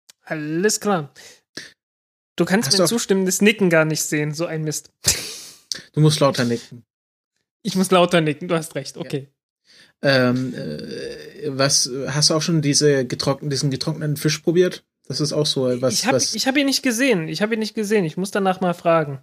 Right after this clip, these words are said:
Speaker 2: so beliebtes Knabberzeugs. Das, äh, das sieht man dann irgendwie besonders sehr lustig bei Taxifahrern, wenn die dann so einen getrockneten Fisch, äh, in der Klappe vom, vom, von diesem Schminkspiegel haben.
Speaker 1: Hm.
Speaker 2: Wo man normalerweise irgendwie seinen Ersatzschlüssel hat oder so.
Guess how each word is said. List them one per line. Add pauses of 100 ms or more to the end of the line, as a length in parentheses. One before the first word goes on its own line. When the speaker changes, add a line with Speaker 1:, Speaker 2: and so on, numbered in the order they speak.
(180)
Speaker 2:
so
beliebtes
Knabberzeugs.
Das,
äh, (340)
das
sieht
man
dann
irgendwie
besonders
sehr
lustig
bei
Taxifahrern,
wenn
die
dann
so
einen (200)
getrockneten
Fisch, (540)
äh,
in
der
Klappe
vom,
vom,
von
diesem
Schminkspiegel
haben. (600)
Speaker 1:
Hm. (400)
Speaker 2:
Wo
man
normalerweise
irgendwie
seinen
Ersatzschlüssel
hat
oder
so.